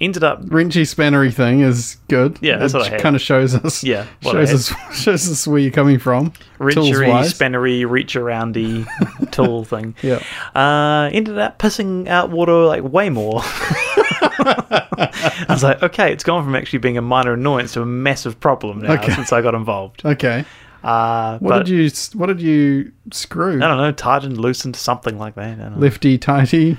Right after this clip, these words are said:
Speaker 2: righty
Speaker 1: Righty
Speaker 2: loosey.
Speaker 1: loosey. <laughs> That's, that's right, eh?
Speaker 2: Yeah.
Speaker 1: Yeah.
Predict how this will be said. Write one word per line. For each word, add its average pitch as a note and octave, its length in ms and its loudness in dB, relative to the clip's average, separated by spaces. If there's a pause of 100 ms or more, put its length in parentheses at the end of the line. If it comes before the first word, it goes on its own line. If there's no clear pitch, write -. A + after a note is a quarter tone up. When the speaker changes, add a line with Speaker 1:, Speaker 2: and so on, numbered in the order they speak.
(120)
Speaker 2:
righty C#3 200 4
Speaker 1:
Righty C#3+ 220 4
Speaker 2:
loosey. E3 640 4
Speaker 1:
loosey. G4+ 640 0
<laughs> - 0 -
That's, F3+ 200 -2
that's F3+ 300 0
right, C3 480 2
eh? B3 180 -6
Speaker 2:
Yeah. C#3+ 320 0 (220)
Speaker 1:
Yeah. C3 280 0